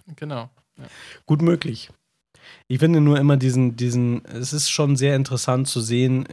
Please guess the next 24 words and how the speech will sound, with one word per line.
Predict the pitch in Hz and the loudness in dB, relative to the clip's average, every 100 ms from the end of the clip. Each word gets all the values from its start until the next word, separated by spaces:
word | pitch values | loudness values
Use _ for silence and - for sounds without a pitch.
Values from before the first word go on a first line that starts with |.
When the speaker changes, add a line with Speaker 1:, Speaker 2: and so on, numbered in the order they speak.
| - | -16
Speaker 2:
gerade | - 120 123 | -6 -2 0
mit | 127 123 | 0 -2
dem | 120 117 | -4 -6
Thema | 131 123 120 113 | -4 -2 -2 -4
Cancel | 135 120 - 113 | -4 -6 -6 -8
Culture | - 123 127 131 120 - | -4 -4 -2 -4 -4 -6
und, | 113 110 | -6 -8
und, | - 110 110 | -8 -10 -8
und | 107 | -8
was | 110 - | -8 -6
da | 110 | -6
immer | 107 113 | -4 -6
so | 104 104 | -6 -6
rumkreucht | 120 143 139 117 123 - | -2 -2 -2 -2 -2 -2
und | 120 | -10
fleucht. | - 113 120 131 120 | -8 -4 -4 -4 -8
Und | 101 - - - - | -12 -14 -20 -20 -14
ich | 117 | -8
denke, | - 127 131 107 | -2 0 0 0
einiges | 127 151 127 131 - | 0 0 0 -2 0
sind | 135 147 | 0 0
schon | - 135 123 | 0 -2 0
Schein-, | 131 131 165 147 - | 0 0 -2 -6 -10
also | 104 | -10